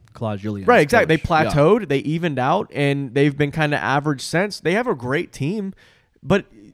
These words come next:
Speaker 2: people just, I do not understand the, the absolute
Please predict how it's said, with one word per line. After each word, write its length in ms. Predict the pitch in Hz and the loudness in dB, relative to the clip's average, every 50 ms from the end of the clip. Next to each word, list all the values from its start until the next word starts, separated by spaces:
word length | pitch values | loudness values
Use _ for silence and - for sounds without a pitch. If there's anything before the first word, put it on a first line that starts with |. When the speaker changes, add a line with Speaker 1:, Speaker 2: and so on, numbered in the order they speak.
| _ _ - | _ _ -4
Speaker 2:
people 420 | 175 185 208 220 254 247 240 214 | -4 -2 -2 -2 -2 -2 -2 -2
just, 260 | 175 185 180 - - - | -4 -4 -6 -6 -4 -4
I 120 | - 156 | -4 -2
do 160 | 156 156 185 | -2 -4 -4
not 280 | 180 196 196 196 - _ _ _ _ - - _ _ _ _ - - - - | -2 -2 -4 -4 -6 _ _ _ _ -20 -20 _ _ _ _ -20 -20 -14 -10
understand 800 | - 160 175 175 170 156 - - 180 165 165 165 160 160 151 143 | -8 -6 -4 -4 -4 -4 -4 -2 -2 0 0 0 -2 -2 -4 -4
the, 220 | 139 135 135 - | -2 -2 -4 -6
the 220 | - 127 135 139 - | -8 -10 -10 -8 -6
absolute 720 | - 139 147 151 - - - 151 139 143 143 139 135 - | -6 -4 -6 -6 -8 -10 -8 -4 -2 -2 -2 -2 -4 -6